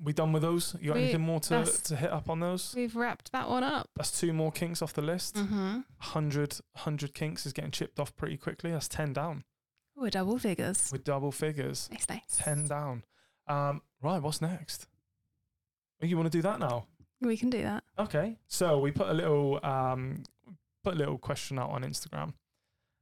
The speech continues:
Speaker 1: and there was some replies. So the question was, "What's the wildest place you've had sex?"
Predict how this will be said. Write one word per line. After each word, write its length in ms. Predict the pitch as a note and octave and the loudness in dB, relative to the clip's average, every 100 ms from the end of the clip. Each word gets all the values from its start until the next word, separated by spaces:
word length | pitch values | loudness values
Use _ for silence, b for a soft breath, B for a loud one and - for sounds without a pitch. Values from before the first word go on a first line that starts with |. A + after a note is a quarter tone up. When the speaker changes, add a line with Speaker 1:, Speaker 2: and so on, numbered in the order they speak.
| _ C#3 | _ -6
Speaker 1:
and 500 | C3 C3 C3 D3 - _ _ _ | -2 -2 -4 -6 -10 _ _ _
there 220 | C#3+ C#3 B2+ | -4 -2 0
was 260 | B2+ B2 | 0 0
some 220 | - C3 | -2 -2
replies. 380 | C3 - B2+ B2+ | -4 -4 -2 -2
So 100 | - | -4
the 80 | C3 | -4
question 540 | - E3 - D3+ C#3 D3 | -2 -2 0 0 0 0
was, 320 | B2+ C3+ D#3 | 0 -2 -2
"What's 200 | D3+ - | -4 -2
the 60 | |
wildest 320 | C3+ C3 B2 - | 0 0 0 -2
place 180 | C3 - | -4 -2
you've 40 | |
had 120 | C3 | -4
sex?" 340 | - D3+ - | -4 -6 -8